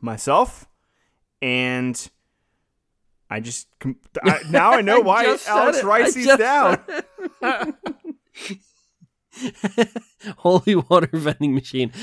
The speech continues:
Speaker 2: And it's literally just exactly what I said. <laughs> Nothing.
Speaker 1: By Pat.
Speaker 2: I need Alex to punch him up.
Speaker 1: Yeah. So vote at fact all podcast dot com. There'll be a link in the show notes. Click that, vote.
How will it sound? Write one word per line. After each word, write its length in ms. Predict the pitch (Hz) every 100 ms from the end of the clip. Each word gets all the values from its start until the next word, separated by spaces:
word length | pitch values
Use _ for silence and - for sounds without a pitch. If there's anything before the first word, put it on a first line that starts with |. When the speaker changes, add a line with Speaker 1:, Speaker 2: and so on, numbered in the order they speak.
| 240
Speaker 2:
And 280 | 170 226 240
it's 200 | 185 185
literally 540 | 151 170 175 170 156 147
just 280 | 135 151 156
exactly 560 | 147 180 131 - 170
what 220 | 131 123
I 100 | 147
said. 420 | 131 156 - 139 - - 165 - -
<laughs> 160 | - -
Nothing. 480 | 190 175 165 - 165 _ _ _ _ -
Speaker 1:
By 180 | 156 190
Pat. 320 | 202 202 123
Speaker 2:
I 40 |
need 160 | 170 190
Alex 300 | 156 170 -
to 80 | 139
punch 240 | 147 135
him 80 | 143
up. 260 | 151 - 135
Speaker 1:
Yeah. 280 | 127 147 95 _ _
So 280 | - 143 139
vote 380 | 139 156 180 - _ -
at 300 | 143 151 147 _
fact 340 | - 143 143 156
all 140 | 143
podcast 540 | - 143 139 151 143 -
dot 200 | 139 135
com. 340 | 139 147 143 135
There'll 180 | 143
be 180 | 139 160
a 60 | 151
link 400 | 127 139 151 143
in 80 | 127
the 80 |
show 240 | 117 123 120
notes. 460 | 120 120 117 - - _ _ _ _ -
Click 280 | 156 170 -
that, 360 | 151 151 147 _ _ -
vote. 480 | 120 127 127 120